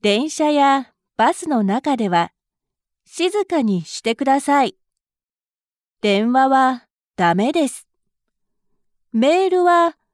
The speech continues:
してもいいです。お年寄りや体の不自由な人には席を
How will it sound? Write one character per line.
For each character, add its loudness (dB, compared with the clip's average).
し -14
て 0
も -2
い -2
い -6
で -2
す。 -14
お -4
年 -4
寄 0
り -2
や 2
体 2
の 0
不 -6
自 -2
由 0
な -2
人 -6
に 0
は 0
席 -2
を -4